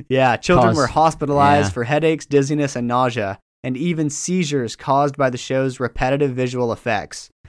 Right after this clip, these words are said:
Speaker 1: After the incident, labeled the Pokemon shock, the, the show went up into, show went into a four-month hiatus, and the episode was not ever broadcast again worldwide.
Speaker 2: That
Speaker 1: But
Speaker 2: episode does hurt the fuck out of your
Speaker 1: <laughs> I
Speaker 2: eyes.
Speaker 1: haven't seen it.
Speaker 2: It's, uh,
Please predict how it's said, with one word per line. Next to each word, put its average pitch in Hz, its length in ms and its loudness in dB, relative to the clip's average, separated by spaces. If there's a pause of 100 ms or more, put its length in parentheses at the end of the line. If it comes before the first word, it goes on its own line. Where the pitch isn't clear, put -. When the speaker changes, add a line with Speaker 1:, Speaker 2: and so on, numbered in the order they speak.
(320)
Speaker 1:
After 151 300 0
the 170 120 0
incident, 156 540 -2 (800)
labeled 139 460 4
the 123 60 -6
Pokemon 139 560 0
shock, 117 520 2 (880)
the, 135 180 -2 (400)
the 135 80 -4
show 156 260 2
went 151 220 2
up 139 240 2
into, 139 500 -2
show 170 220 2
went 151 260 2
into 139 280 -2
a 120 80 0
four-month 143 500 0
hiatus, 120 480 0
and 117 120 -6
the 117 100 -2
episode 120 380 -4
was 117 140 -6
not 123 240 0
ever 123 300 -6
broadcast 113 600 -2
again 107 300 -4
worldwide. 90 600 -8 (320)
Speaker 2:
That 131 120 -2
Speaker 1:
But 160 60 -2
Speaker 2:
episode 127 280 -2
does 120 240 -2
hurt 113 200 -4
the 101 80 -12
fuck 110 240 -6
out 107 120 -4
of 98 60 -8
your 95 100 -8
Speaker 1:
<laughs> - 0 -
I 98 140 -2
Speaker 2:
eyes. 160 200 2
Speaker 1:
haven't 196 360 6
seen 151 300 -2
it. 120 200 -6
Speaker 2:
It's, 110 200 -10
uh, 113 500 0